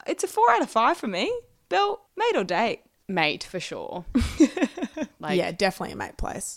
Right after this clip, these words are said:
Speaker 2: yeah.
Speaker 1: True.
Speaker 2: Go there, catch up. It can be quick. It's in the city. You can
Speaker 1: I'm
Speaker 2: zip
Speaker 1: gonna
Speaker 2: from
Speaker 1: throw a
Speaker 2: work.
Speaker 1: spanner in the works just to annoy you.
Speaker 2: Okay.
Speaker 1: But most other people there had a bottle of wine and were on a date.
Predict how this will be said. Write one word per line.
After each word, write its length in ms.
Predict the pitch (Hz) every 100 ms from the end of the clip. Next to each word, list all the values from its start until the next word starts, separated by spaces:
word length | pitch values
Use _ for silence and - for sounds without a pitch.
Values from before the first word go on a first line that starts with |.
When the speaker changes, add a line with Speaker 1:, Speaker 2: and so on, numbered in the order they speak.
| 160
Speaker 2:
yeah. 180 | 143
Speaker 1:
True. 220 | - - - - _ _
Speaker 2:
Go 160 | 196 196
there, 200 | 185 180
catch 300 | - 175 -
up. 300 | 160 156 - _
It 100 | -
can 120 | 175
be 80 | 190
quick. 320 | - 175 165
It's 160 | - -
in 80 | 175
the 80 |
city. 420 | 175 156 151 151 160 _ _ _ -
You 60 | 156
can 60 |
Speaker 1:
I'm 80 | 214
Speaker 2:
zip 120 | 214
Speaker 1:
gonna 100 | 226
Speaker 2:
from 60 | 240
Speaker 1:
throw 80 | 269
a 40 |
Speaker 2:
work. 80 | 277
Speaker 1:
spanner 320 | 285 196 196
in 100 | 196
the 60 | 190
works 280 | 180 175 -
just 140 | 180
to 60 | 175
annoy 300 | 170 165 170
you. 380 | 117 104 127 240 -
Speaker 2:
Okay. 300 | 185 170 208 -
Speaker 1:
But 280 | - 180 - - _
most 400 | 180 175 175 -
other 120 | 190
people 260 | 196 170 175
there 400 | 160 120 143 113
had 220 | 175 185
a 20 |
bottle 200 | - 160
of 60 | 151
wine 260 | 156 113 117
and 100 | 117
were 80 |
on 160 | - 82
a 60 | 71
date. 300 | 67 50